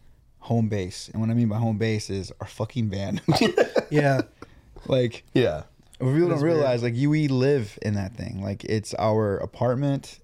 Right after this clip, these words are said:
Speaker 1: It's, like, I, my bed. Like, we all have our
Speaker 2: <clears throat> Our
Speaker 1: beds in there.
Speaker 2: escape, you know?
Speaker 3: Yeah.
Speaker 1: Our escape, yeah. It's like, if I, if the venue is, you know,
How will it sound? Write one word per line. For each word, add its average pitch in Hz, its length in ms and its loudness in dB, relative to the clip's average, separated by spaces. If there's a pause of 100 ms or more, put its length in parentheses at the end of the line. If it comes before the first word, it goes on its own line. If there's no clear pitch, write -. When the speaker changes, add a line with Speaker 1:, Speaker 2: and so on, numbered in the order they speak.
Speaker 1:
It's, - 220 -6
like, 107 280 0
I, 113 160 0
my 110 160 0
bed. 110 400 -2
Like, 110 140 -2
we 123 80 2
all 127 80 4
have 131 140 2
our 127 60 2
Speaker 2:
<clears throat> - 20 0
Our 127 40 -2
Speaker 1:
beds 135 520 0
in 113 80 0
there. 120 220 2
Speaker 2:
escape, - 280 -12
you 143 80 -10
know? 139 100 -6
Speaker 3:
Yeah. 95 140 2
Speaker 1:
Our 82 60 2
escape, - 500 2
yeah. 110 400 2
It's - 160 -6
like, 113 320 0 (640)
if 117 160 -2
I, 117 140 2
if 113 200 0
the 123 140 0
venue 131 640 2 (120)
is, 107 380 -4
you 110 100 0
know, 107 240 -2